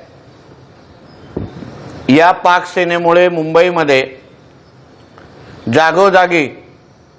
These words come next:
हिरवे झेंडे आणि "पाकिस्तान जिंदाबादचे" नारे आज ऐकायला मिळले,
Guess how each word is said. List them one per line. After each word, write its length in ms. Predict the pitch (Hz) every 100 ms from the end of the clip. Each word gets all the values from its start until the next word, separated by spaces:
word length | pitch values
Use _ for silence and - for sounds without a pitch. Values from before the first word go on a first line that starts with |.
| _ _ _ - - - - - - - -
हिरवे 380 | - 151 175 208
झेंडे 440 | 185 170 180 196 151 - - - _ _ - -
आणि 140 | 143 165
"पाकिस्तान 680 | 165 156 196 175 202 196 180
जिंदाबादचे" 680 | 175 170 180 175 170 190
नारे 320 | 170 147 156
आज 200 | 185 185
ऐकायला 440 | 175 160 175 170 165
मिळले, 380 | 160 151 156